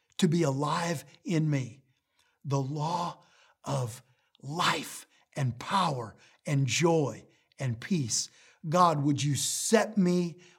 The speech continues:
on fire with the precepts of your words, even now? We pray all of that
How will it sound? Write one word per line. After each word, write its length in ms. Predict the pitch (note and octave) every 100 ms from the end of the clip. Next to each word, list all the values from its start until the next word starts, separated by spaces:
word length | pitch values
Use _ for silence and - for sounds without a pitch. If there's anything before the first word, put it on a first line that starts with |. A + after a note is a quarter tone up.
| -
on 240 | C#3+ C#3+
fire 640 | C3+ - E3+ D3+ A2 G2+ - _ _ _ _ _ -
with 240 | D#3 D3
the 80 | C#3
precepts 760 | G#2+ - G3+ D#3+ - C#3 - -
of 220 | - C3+
your 180 | C#3+ D3
words, 500 | B2+ B2+ G#2+ G#2+ - _ _ _
even 360 | F#3 F#3 F#3 E3+
now? 340 | C3+ G#2 F2+ _ _ _ _ -
We 120 | D3+
pray 320 | - D#3 C3+
all 280 | C3+ F3 F3+
of 80 | D#3+
that 340 | E3 D#3+